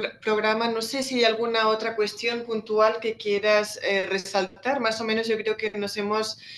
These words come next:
eh, paseado, digamos, por, desde una perspectiva, en gran medida, pues desde una perspectiva informada por Ilenkov, sobre el cómo la inteligencia artificial, pues, eh,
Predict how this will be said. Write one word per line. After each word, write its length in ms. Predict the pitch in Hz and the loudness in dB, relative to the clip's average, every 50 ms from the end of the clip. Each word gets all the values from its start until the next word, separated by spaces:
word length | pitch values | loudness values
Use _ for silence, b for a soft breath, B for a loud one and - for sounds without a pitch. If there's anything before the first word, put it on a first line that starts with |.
| B B B B | B B B B
eh, 220 | - 220 208 208 | 0 2 2 4
paseado, 600 | - 202 196 - - 208 208 214 226 233 220 214 | 4 4 4 4 2 2 4 4 6 4 4 2
digamos, 440 | 202 202 190 185 196 196 196 202 - | 2 0 0 0 0 0 -2 -4 -4
por, 260 | - - 202 190 - | -8 -10 -10 -10 -10
desde 180 | - 180 - 196 | -12 -6 -4 2
una 140 | 196 196 202 | 2 2 2
perspectiva, 800 | 208 196 - 214 202 190 - 208 202 190 190 185 185 185 185 b b b b b _ | 2 -2 -2 -4 -4 -2 -4 -2 0 2 2 2 2 0 -2 b b b b b _
en 100 | 180 190 | -4 -2
gran 200 | 202 185 190 196 | 2 2 4 4
medida, 340 | 208 208 226 269 269 226 226 | 6 4 6 6 4 4 2
pues 160 | 196 185 - | 0 -4 -2
desde 300 | - 185 180 175 - 208 | -2 -2 -2 -2 -2 -4
una 280 | 196 190 190 190 190 185 - - - - _ _ - - | -2 0 0 0 0 -2 -2 -6 -10 -16 _ _ -6 -4
perspectiva 440 | 196 190 - 196 180 - 196 180 190 | -4 -2 -2 -2 -4 -2 -2 0 0
informada 720 | 190 190 202 196 180 185 185 190 196 190 196 196 190 190 | 0 -2 -2 -4 -2 0 0 0 2 2 2 0 0 0
por 160 | 185 185 175 | 0 0 0
Ilenkov, 540 | 175 175 180 180 180 185 180 202 202 202 202 - B B B B B B B B B B | 0 0 0 -2 -2 -2 0 0 0 0 0 -4 B B B B B B B B B B
sobre 240 | - - 196 180 190 | -6 -4 0 2 2
el 140 | 185 185 185 | 2 2 2
cómo 320 | - 202 196 196 202 202 | 2 2 4 4 6 6
la 420 | 202 196 190 180 170 165 170 175 175 | 6 4 4 4 4 4 2 2 0
inteligencia 680 | 180 180 - 196 185 180 - 208 208 202 - 233 196 180 | 0 0 0 0 0 2 2 2 2 4 4 4 4 4
artificial, 720 | 175 180 - 185 175 170 165 165 - 208 220 220 220 - | 2 -2 -6 -6 -6 -6 -6 -2 0 0 0 0 -2 -4
pues, 440 | - 175 170 165 165 160 - - - | -2 -2 -2 -2 -2 -6 -10 -6 -2
eh, 100 | 170 165 | 0 0